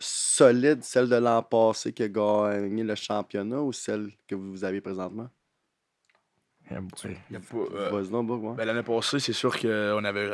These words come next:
Speaker 3: une très bonne chimie. Moi, je suis arrivé en play-off. On était très, très dur à battre,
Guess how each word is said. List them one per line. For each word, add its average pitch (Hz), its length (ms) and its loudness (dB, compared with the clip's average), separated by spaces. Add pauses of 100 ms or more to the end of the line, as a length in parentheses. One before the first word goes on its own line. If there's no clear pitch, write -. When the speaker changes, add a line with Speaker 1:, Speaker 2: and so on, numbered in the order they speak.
Speaker 3:
une 104 80 -16
très 110 160 -4
bonne 113 160 0
chimie. 117 340 0
Moi, 131 100 -2
je 120 40 -6
suis - 80 -6
arrivé 117 140 -2
en 120 80 2
play-off. 113 480 -2 (640)
On 110 80 -2
était 104 160 -4
très, - 320 2
très - 180 0
dur 107 180 2
à 98 60 2
battre, 107 240 0